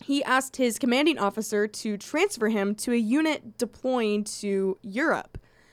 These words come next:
And this request was granted, and Stewart was more than pleased. It is because Jimmy Stewart left the comfort of his home to fight in World War Two that I am featuring him on my show, Great Men Back Then, on Radio Free Hillsdale, one oh one point seven F M.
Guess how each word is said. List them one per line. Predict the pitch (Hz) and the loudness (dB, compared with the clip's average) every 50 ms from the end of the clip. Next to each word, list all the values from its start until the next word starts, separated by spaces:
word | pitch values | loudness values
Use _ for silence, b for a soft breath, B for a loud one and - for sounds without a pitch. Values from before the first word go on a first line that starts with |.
| b b b b b b b | b b b b b b b
And | - 254 262 262 262 247 | 4 6 6 6 6 6
this | 302 320 - - | 4 2 2 0
request | - - - - - 302 311 - - | -4 -2 2 4 4 4 4 0 -2
was | 214 214 247 302 381 381 | 0 2 2 2 2 0
granted, | - - 214 196 196 196 - 226 208 220 254 - b b b b b b b b b | 0 0 0 0 0 0 0 2 2 2 0 -2 b b b b b b b b b
and | - 254 254 254 254 254 254 254 - | 2 4 4 6 6 4 2 2 -2
Stewart | - - - - - - 311 320 320 330 330 320 - - | -4 -6 -6 -4 0 4 4 6 6 6 2 0 0 0
was | 233 262 254 254 254 247 226 208 220 - _ - | 2 4 6 6 6 4 4 2 -4 -8 _ -2
more | 226 233 240 262 277 277 | 2 4 6 8 8 6
than | 240 226 214 | 6 4 0
pleased. | 208 - 208 175 113 123 214 208 - - - - _ _ _ - | 0 -2 -4 -4 -4 -6 -6 -6 -8 -10 -14 -16 _ _ _ -2
It | 240 233 | 2 2
is | 254 240 240 | 2 2 2
because | 285 294 - 294 277 233 226 | 0 2 4 4 2 2 0
Jimmy | 196 208 240 240 294 349 | -2 -2 0 0 0 0
Stewart | - - - 240 233 233 233 233 | -2 -2 0 2 4 4 4 2
left | - 220 220 214 - | 2 -2 -2 -2 -2
the | 220 | -4
comfort | 214 - - 214 208 208 - 180 - | -4 -4 -4 -6 -4 0 0 0 2
of | - 226 220 | 2 4 4
his | 262 285 - | 4 4 2
home | - 233 214 214 214 214 226 | 0 0 2 2 2 2 0
to | 226 - | -2 -4
fight | 247 - - - 226 247 277 262 | -6 -4 0 2 2 2 4 2
in | 247 214 | 2 2
World | 202 208 220 233 214 226 | 4 4 4 2 4 2
War | 240 247 247 | 2 2 2
Two | - - - 202 202 214 | -2 -4 -2 -2 0 0
that | 208 208 - - | 0 -2 -2 -2
I | - 208 233 | -2 0 0
am | 269 320 | 0 0
featuring | - 277 269 226 - 269 240 233 254 | 0 0 0 0 0 -2 -2 0 0
him | 247 220 208 | -2 -2 -2
on | - 180 214 247 | 0 2 2 4
my | 285 262 240 254 | 4 2 2 0
show, | 277 - - 226 196 202 202 196 | 0 0 2 4 6 6 4 2
Great | 170 - 202 220 285 302 | 0 2 4 4 4 4
Men | 240 233 240 247 240 | 4 2 2 4 4
Back | 196 196 202 208 208 - - | 4 6 4 4 4 0 -4
Then, | 180 165 165 170 - - | -2 -2 -4 -4 -4 0
on | 208 214 208 196 | 0 0 2 2
Radio | 202 208 226 262 285 302 | 2 2 2 2 2 2
Free | 294 - 349 349 | 2 2 2 2
Hillsdale, | 311 277 240 233 214 208 220 220 220 226 226 | 4 2 2 0 0 0 2 2 2 2 2
one | 233 - 196 214 240 269 | -2 0 2 2 4 6
oh | 254 | 6
one | 240 240 247 254 262 | 6 6 6 4 2
point | - - 202 190 - | 0 -2 -4 -4 -4
seven | - - 220 202 196 208 | -2 0 0 2 2 2
F | 202 196 196 - | 2 0 0 -2
M. | - - - - | -8 -10 -12 -16